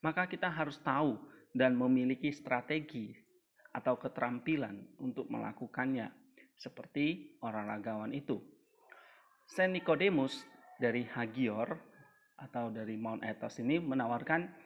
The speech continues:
cara-cara yang jelas untuk memerangi hasrat awat atau nafsu duniawi kita. Dia menyatakan bahwa hasrat ini harus diperjuangkan dengan cara yang khusus, ya, dan ada langkah yang harus diambil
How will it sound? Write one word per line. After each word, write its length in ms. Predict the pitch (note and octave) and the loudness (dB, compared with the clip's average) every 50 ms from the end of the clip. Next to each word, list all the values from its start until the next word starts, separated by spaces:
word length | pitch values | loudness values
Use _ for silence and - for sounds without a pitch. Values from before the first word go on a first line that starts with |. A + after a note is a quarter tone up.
| - - - _ _ - | -20 -20 -20 _ _ 0
cara-cara 580 | - C#3+ C#3+ D3 D3 D3 D#3+ D3+ D3+ D#3+ E3 | 2 2 2 2 -2 -4 -4 -4 -2 -2 -2
yang 300 | E3+ D#3+ C3 B2 B2+ A#2+ | -2 -2 -2 -4 -4 -6
jelas 480 | - A#2+ A2 A2 A2+ B2 C#3+ - - - - - | -6 -8 -6 -6 -4 -6 -6 -6 -10 -18 -10 -4
untuk 300 | D#3 D#3+ D#3 - E3+ C#3 | -4 -2 -2 -2 0 0
memerangi 560 | C#3+ C#3+ C#3+ C#3 C3+ C#3 D3 E3 F3 E3 D3 C3 - | 2 2 2 2 0 0 -2 -2 -2 -2 -4 -4 -4
hasrat 380 | C3+ C3 - - - C3+ A#2 - - - - | -6 -6 -6 -4 0 0 0 0 -2 -10 -6
awat 260 | A2+ A2+ A2 A2 A2 - - - | -4 -2 -2 -2 -4 -6 -8 -8
atau 240 | C3 - C#3+ C3+ B2+ | -6 -4 -2 -4 -2
nafsu 400 | B2 B2 B2+ - - - C3+ A2+ | -4 -6 -8 -10 -10 -10 -10 -8
duniawi 480 | A2 A2+ A2 A#2 C3 C#3 D3 D3+ C3+ - | -8 -6 -4 -2 0 0 0 0 -2 -4
kita. 240 | - - - - - - - - _ _ - _ _ _ - - - - - - _ | -8 -10 -8 -10 -10 -10 -12 -20 _ _ -20 _ _ _ -20 -20 -20 -20 -20 -10 _
Dia 160 | - D3+ D3 | 2 4 4
menyatakan 560 | C#3 C3+ B2+ A#2 A#2 A#2+ A#2+ - D3 D#3+ D3 | 6 4 4 2 0 -2 -2 -2 0 -2 0
bahwa 320 | A#2+ A2 A2+ A#2+ C#3 D#3 - - - - - _ - | 2 2 2 2 0 -2 -8 -14 -20 -20 -20 _ -8
hasrat 400 | - D3+ - - C#3+ - - B2+ | -8 -6 0 2 2 2 2 2
ini 160 | B2+ C#3 E3+ | 0 0 0
harus 320 | F#3+ F3 D3+ C#3+ C3 C3 - - | 0 0 0 0 0 -2 -2 -4
diperjuangkan 880 | C3 - - A#2+ A2 A2+ B2 A#2 A2 A2 G#2+ A2 - C#3 D#3 E3 D3+ C3 | -6 -4 -4 -8 -8 -6 -6 -4 -4 -4 -4 -2 0 2 2 2 0 -2
dengan 320 | A#2+ A2+ A2 G#2+ A2 G#2+ | -4 -4 -4 -4 -6 -8
cara 320 | - - C#3+ D#3 D#3+ D#3 C#3 | -6 -6 -6 -4 -4 -4 -4
yang 240 | A#2+ A2+ A2 A2 | -4 -6 -8 -8
khusus, 560 | - - G2+ - - F3 G3 F#3 - - - - - _ _ _ _ _ _ _ _ | -10 -12 -10 -6 -4 -4 -4 -4 -6 -16 -20 -20 -20 _ _ _ _ _ _ _ _
ya, 240 | - A2+ A#2 D3+ F3 - - - - - - | -4 0 0 0 0 -2 -10 -20 -18 -6 0
dan 240 | B2+ B2 B2 B2 - | 2 2 2 2 -2
ada 240 | - C3+ A#2+ B2+ B2 | -4 -4 -4 -2 -2
langkah 480 | B2+ C3+ D3 E3+ F3+ F3+ - - F3+ E3 | -2 -2 -4 -4 -6 -4 -2 -2 -2 0
yang 240 | C3+ B2 A2+ A2+ | -2 -2 -4 -4
harus 240 | A2 A2+ A#2 A#2+ A#2+ | -4 -4 -6 -6 -6
diambil 480 | - B2 - B2 A#2+ A#2+ A#2 A#2 G#2+ | -6 -6 -6 -4 -4 -2 -2 -2 -4